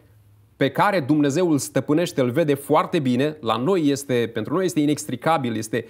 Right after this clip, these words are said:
încălcit, este ca un, ca un năvod pe care nu reușim să-l, să-l descălcim. Pentru Dumnezeu totul este foarte clar, dar în momentul în care ne întâlnim cu aceste situații, trebuie să avem certitudinea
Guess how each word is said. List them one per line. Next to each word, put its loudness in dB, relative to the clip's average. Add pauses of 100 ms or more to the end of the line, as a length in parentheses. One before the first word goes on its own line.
(120)
încălcit, 0
este -4
ca -4
un, 0
ca -4
un 0 (200)
năvod 4
pe -6
care 0
nu 2
reușim 2
să-l, -2
să-l -4
descălcim. 0 (300)
Pentru -4
Dumnezeu 0
totul 0
este -4 (160)
foarte -2
clar, -4 (380)
dar 2
în 0
momentul -2
în -2
care -2
ne 0
întâlnim 0
cu 0
aceste -4
situații, -2 (340)
trebuie 0
să -2
avem -2
certitudinea -4